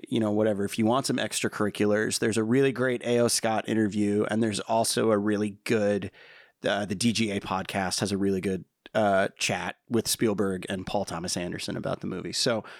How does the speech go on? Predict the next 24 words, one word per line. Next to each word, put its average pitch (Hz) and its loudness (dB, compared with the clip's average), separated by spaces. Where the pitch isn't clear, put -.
you 165 2
just, 151 -2
between 180 2
those 151 0
two 135 2
sources, 113 0
you 110 0
can 113 2
get 113 0
kind 107 -2
of 98 -4
some - 0
of 120 -2
the 110 0
nuggets 120 2
that 113 -2
we've 120 2
been 98 -2
talking 113 0
about 98 0
in 98 -6
terms 104 -2
of, 92 -10
like, 95 -8